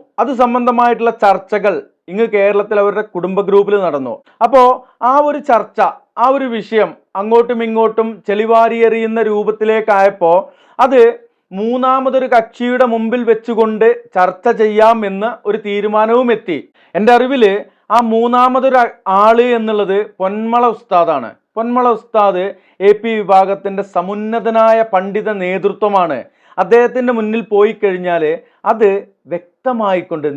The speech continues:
നീതിയുക്തമായിക്കൊണ്ടുള്ള ഒരു തീരുമാനം, ഒരു സുൽഹാക്കലേ അവിടെ ഉണ്ടാകുള്ളൂ എന്നുള്ളത് തെറ്റ് ചെയ്തത് ആരാണോ അവർക്ക് മനസ്സിലായി. അവര് പറഞ്ഞത്, "ഏയ്, പൊന്മള ഉസ്താദിൻ്റെ അടുത്തേക്കൊന്നും ഞങ്ങൾ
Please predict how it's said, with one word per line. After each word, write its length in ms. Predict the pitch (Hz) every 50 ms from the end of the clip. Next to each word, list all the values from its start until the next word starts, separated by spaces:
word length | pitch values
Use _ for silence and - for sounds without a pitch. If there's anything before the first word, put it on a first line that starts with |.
| 147 156
നീതിയുക്തമായിക്കൊണ്ടുള്ള 1300 | 180 196 214 226 185 233 240 233 214 - - 240 233 220 220 214 214 208 214 214 208 190 165 160 156 151 160 170 - _ _ _ -
ഒരു 140 | 190 202 214 220 _ -
തീരുമാനം, 480 | 185 180 185 175 175 180 180 180 180 180
ഒരു 80 | 170 175 -
സുൽഹാക്കലേ 600 | 180 175 175 180 165 165 190 196 196 196 202 202 190 175
അവിടെ 140 | 180 180 175 165
ഉണ്ടാകുള്ളൂ 580 | 160 165 165 180 180 180 175 190 185 185 185 175 170
എന്നുള്ളത് 360 | 165 160 156 156 156 143 165 180 - _ _ _ _ - 220
തെറ്റ് 280 | 220 220 - - 294 240 262
ചെയ്തത് 300 | 240 233 202 226 220 220 202
ആരാണോ 380 | 196 190 190 190 180 165 151 127 110 _ _ - 165 180
അവർക്ക് 260 | 202 214 208 - 240 214
മനസ്സിലായി. 520 | 202 190 175 - - 196 196 175 156 135 117 - _ _ _ _ _ _ _ _ _ - - 220
അവര് 200 | 254 302 330 339 277
പറഞ്ഞത്, 420 | 277 240 240 233 233 233 208 208 220 226 220 _ _ _ _ - 226
"ഏയ്, 120 | 247 247 240 240
പൊന്മള 300 | 220 220 226 233 240 254 254 247
ഉസ്താദിൻ്റെ 320 | 247 262 262 254 247 254
അടുത്തേക്കൊന്നും 380 | 254 220 247 226 247 233 226 208 196
ഞങ്ങൾ 220 | 196 196 202 220